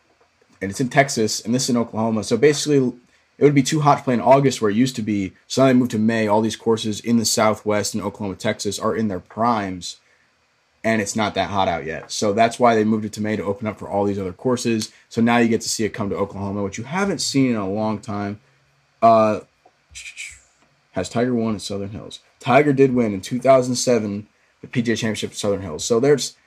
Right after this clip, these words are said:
that's two courses that Tiger has won majors on before that are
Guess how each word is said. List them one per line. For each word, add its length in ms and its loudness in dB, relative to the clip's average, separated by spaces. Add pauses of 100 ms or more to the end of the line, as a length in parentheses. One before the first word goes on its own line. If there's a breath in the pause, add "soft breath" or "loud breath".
(280 soft breath)
that's 180 2
two 240 4
courses 440 4
that 120 2
Tiger 320 4
has 140 2
won 280 2
majors 320 0
on 200 0
before 340 -2
that 160 -2
are 160 -4